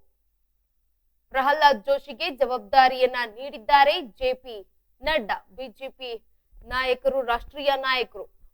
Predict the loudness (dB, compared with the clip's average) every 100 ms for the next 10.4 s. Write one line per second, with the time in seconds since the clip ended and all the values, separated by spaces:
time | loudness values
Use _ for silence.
0 | 0 2 2 0 4 10 10 10 4 0
1 | 0 0 -2 -2 -2 -2 4 4 4 -6
2 | -6 -4 -4 -2 -6 -2 0 0 -2 2
3 | 2 2 0 2 2 -2 -6 -6 -6 -10
4 | -8 -2 4 6 4 0 -10 _ _ _
5 | 2 4 2 -4 _ _ 0 2 8 8
6 | 8 6 -4 -6 -10 -10 -8 -10 -14 -14
7 | -14 -12 -12 -6 -6 -4 -4 -4 -6 -6
8 | 8 8 8 0 -20 -20 -20 _ -8 6
9 | 8 8 4 2 -2 -2 -2 -4 -16 -6
10 | -4 -4 0